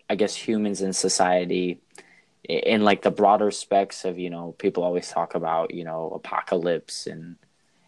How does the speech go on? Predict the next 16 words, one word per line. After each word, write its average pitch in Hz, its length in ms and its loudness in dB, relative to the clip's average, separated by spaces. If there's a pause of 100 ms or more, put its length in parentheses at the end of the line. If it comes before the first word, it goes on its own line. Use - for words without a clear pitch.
and 98 160 -4
stuff - 300 2
like 90 160 -2
that. 90 160 2
I 95 120 4
would 101 180 6
love 98 180 2
to 92 80 -6
see, 95 280 0
actually, 87 500 -2
if - 160 -10
we 92 180 0
ever 87 240 -4
reach 95 400 -4
that 90 280 0
point, - 520 -4